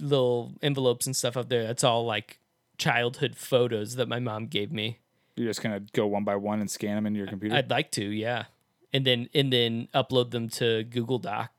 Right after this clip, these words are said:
Speaker 1: or Google Photos.
Speaker 2: Yeah,
Speaker 1: And
Speaker 2: Google
Speaker 1: then,
Speaker 2: Photos is the best.
Speaker 1: and
Speaker 2: We've
Speaker 1: then
Speaker 2: talked about
Speaker 1: I'd
Speaker 2: this
Speaker 1: have
Speaker 2: too,
Speaker 1: all of
Speaker 2: but
Speaker 1: my photos in Google Photos.
Speaker 2: Yeah.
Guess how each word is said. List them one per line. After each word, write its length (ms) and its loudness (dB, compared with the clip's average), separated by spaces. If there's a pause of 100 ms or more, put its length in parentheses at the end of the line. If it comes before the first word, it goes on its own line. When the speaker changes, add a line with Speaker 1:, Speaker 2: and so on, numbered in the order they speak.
Speaker 1:
or 160 2
Google 340 -2
Photos. 720 0
Speaker 2:
Yeah, 180 -6
Speaker 1:
And 100 -10
Speaker 2:
Google 240 6
Speaker 1:
then, 100 4
Speaker 2:
Photos 280 4
is 140 -6
the 100 -4
best. 400 -8
Speaker 1:
and 80 4
Speaker 2:
We've 140 6
Speaker 1:
then 20 8
Speaker 2:
talked 160 2
about 140 -2
Speaker 1:
I'd 140 0
Speaker 2:
this 60 0
Speaker 1:
have 120 2
Speaker 2:
too, 60 2
Speaker 1:
all 140 4
of 60 -2
Speaker 2:
but 40 -8
Speaker 1:
my 140 -2
photos 440 -2
in 80 -4
Google 260 -4
Photos. 540 -4
Speaker 2:
Yeah. 220 -2